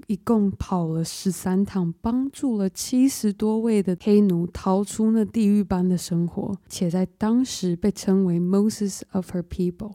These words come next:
他们的摩西。快速补充一下，就是可以把大海分成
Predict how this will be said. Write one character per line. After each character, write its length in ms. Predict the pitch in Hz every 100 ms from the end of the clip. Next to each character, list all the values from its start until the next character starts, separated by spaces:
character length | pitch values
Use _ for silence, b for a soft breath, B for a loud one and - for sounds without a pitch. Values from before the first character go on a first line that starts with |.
| -
他 240 | - 196
们 220 | 196 190 170
的 100 | 160
摩 320 | 160 160 165
西。 460 | - - 180 180 -
快 200 | - 240
速 220 | 202 - 185
补 140 | 170
充 220 | 156 185
一 40 | 170
下， 160 | 175
就 120 | 160
是 120 | 190 202
可 160 | -
以 80 | 180
把 340 | 175 175 156 156
大 240 | - 233 175
海 300 | - 156 160
分 300 | - 214 226
成 420 | - 170 160 170